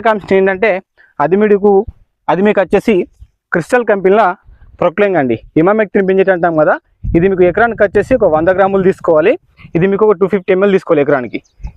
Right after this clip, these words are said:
ఇది మీకు అందుబాటులో ఉంటే ఈ విధంగా వాడుకోండి. ఈ డెల్టామెథ్రిన్ ఒకటి, అదేవిధంగా ఇమామెక్టిన్ బెంజేట్ ఒకటి, ఇవి రెండు కనుక వాడుకున్నట్లయితే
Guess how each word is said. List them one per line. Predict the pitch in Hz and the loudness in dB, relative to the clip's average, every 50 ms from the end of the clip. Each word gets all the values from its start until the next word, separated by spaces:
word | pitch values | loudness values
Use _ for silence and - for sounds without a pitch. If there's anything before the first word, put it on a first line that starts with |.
| - 156 | -2 0
ఇది | 160 190 202 202 | 0 2 2 0
మీకు | 202 196 196 165 | 0 0 0 0
అందుబాటులో | 185 202 196 220 214 202 208 202 190 | 0 2 2 2 2 2 2 0 0
ఉంటే | 185 247 294 359 _ _ _ _ _ _ _ - - | 2 0 0 -2 _ _ _ _ _ _ _ -2 0
ఈ | 175 175 | 2 2
విధంగా | 180 196 202 208 190 180 | 2 2 2 2 2 4
వాడుకోండి. | 180 180 170 170 175 175 175 208 277 - - - - _ - 151 | 2 2 2 0 0 2 0 0 -2 -4 -8 -20 -20 _ -6 -4
ఈ | 143 139 | -2 0
డెల్టామెథ్రిన్ | - 175 - 208 208 202 190 175 196 196 190 | 0 0 0 0 0 0 0 0 0 0 0
ఒకటి, | - 190 180 233 294 - _ - - - - 151 | 0 0 -2 -2 -4 -6 _ -20 -20 -8 -4 -4
అదేవిధంగా | 160 170 196 196 190 185 196 196 190 165 160 143 - - - 170 | 0 0 2 2 2 0 0 0 0 -2 -4 -6 -6 -4 0 0
ఇమామెక్టిన్ | 180 185 190 185 - 190 185 175 | 2 2 0 -2 -2 -2 -2 0
బెంజేట్ | 170 175 170 185 160 | 0 0 0 0 0
ఒకటి, | 151 117 - - _ _ _ - - - - - | 0 -2 -8 -10 _ _ _ -20 -20 -12 -6 -2
ఇవి | 147 160 175 | 0 0 0
రెండు | 202 226 226 | 2 2 2
కనుక | 240 226 226 226 202 180 | 2 2 2 2 2 2
వాడుకున్నట్లయితే | 180 180 196 196 190 185 175 170 - 208 | 2 2 2 2 2 2 0 0 0 0